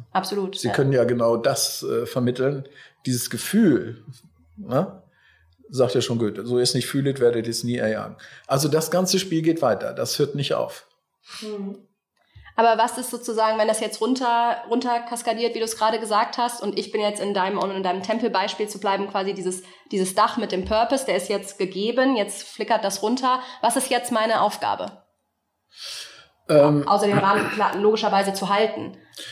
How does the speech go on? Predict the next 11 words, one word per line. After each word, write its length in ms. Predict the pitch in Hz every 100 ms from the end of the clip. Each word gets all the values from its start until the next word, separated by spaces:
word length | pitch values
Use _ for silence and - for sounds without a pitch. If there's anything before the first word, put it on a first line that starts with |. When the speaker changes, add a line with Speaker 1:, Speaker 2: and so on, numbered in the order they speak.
| - _
Speaker 2:
Ja, 160 | 143 -
Speaker 1:
Aber 240 | 185 - - _ _
Speaker 2:
also, 420 | 139 127 101 - - _ _ _ _ _ _ _ -
äh, 360 | 170 151 -
zu 160 | - 151
schauen, 640 | - 143 151 165 170 - - _ _ _ _
ist 180 | 151 -
die 60 |
Strategie 500 | 139 147 135 127 127
noch 140 | 135 120
zeitgemäß? 720 | - 104 104 92 98 - -